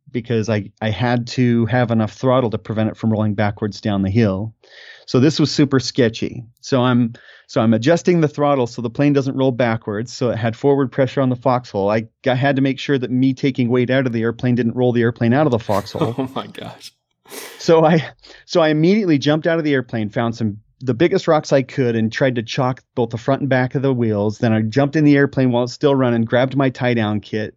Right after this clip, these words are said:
Speaker 1: I have that, that claw tie down kit. And so I,
Speaker 2: Mm-hmm.
Speaker 1: I tied the, the, the wings down so it wouldn't roll backwards down the hill as best I could. And once I was confident that it wasn't gonna roll down the hill without turning the engine off, I jumped in the airplane and turned the motor off.
Speaker 2: <laughs>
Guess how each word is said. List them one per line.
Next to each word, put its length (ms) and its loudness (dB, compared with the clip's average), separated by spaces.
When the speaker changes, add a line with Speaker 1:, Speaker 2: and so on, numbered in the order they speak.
Speaker 1:
I 80 -6
have 160 -4
that, 220 -6
that 160 -4
claw 340 2
tie 200 -2
down 220 2
kit. 220 -2
And 120 -6
so 120 2
I, 120 4
Speaker 2:
Mm-hmm. 160 -4
Speaker 1:
I 80 0
tied 380 2
the, 380 4
the, 260 -2
the 160 -2
wings 380 2
down 260 0
so 160 -2
it 80 -2
wouldn't 220 -2
roll 100 2
backwards 520 -2
down 220 0
the 80 0
hill 380 2
as 120 -8
best 280 -2
I 80 2
could. 500 2
And 100 2
once 160 2
I 60 4
was 160 0
confident 420 -2
that 80 -4
it 60 -8
wasn't 240 -4
gonna 80 -2
roll 160 0
down 180 2
the 80 0
hill 220 2
without 320 -4
turning 180 0
the 140 2
engine 240 2
off, 280 -4
I 200 2
jumped 300 0
in 120 4
the 100 2
airplane 420 2
and 120 -2
turned 200 2
the 40 2
motor 320 2
off. 320 -12
Speaker 2:
<laughs> 1080 -18